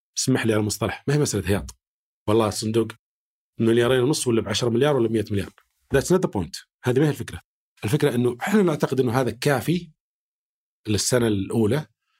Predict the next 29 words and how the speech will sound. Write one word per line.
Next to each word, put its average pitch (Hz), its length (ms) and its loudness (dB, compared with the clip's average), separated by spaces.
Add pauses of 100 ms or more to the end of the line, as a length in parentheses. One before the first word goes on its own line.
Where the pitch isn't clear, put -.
(320)
أو 110 100 0
هو، 110 220 0
هو 123 160 2
أظنه 110 300 0
خمس 98 200 -4
سنوات، 95 440 -4 (920)
كتست - 680 -2
باد. 73 240 -8 (760)
نشوفه، 110 460 -2 (520)
نضبط 104 340 0
النموذج. 98 540 0 (140)
طبعًا 107 240 2
أنا 113 100 2
ما 127 100 4
أتكلم، 98 380 -2
هذا 104 160 -4
البرنامج 101 440 0
من 131 80 2
وزارة 123 220 0
الاتصالات، 92 520 -12
لكن 107 240 -12
يعني 117 200 -4
أنا 127 100 -8
كصديق 131 440 -2
لهم 120 220 -4 (320)
أعرف 120 180 0
تفكيرهم 104 480 -2
وأعرف 95 380 -6
يعني 98 320 -2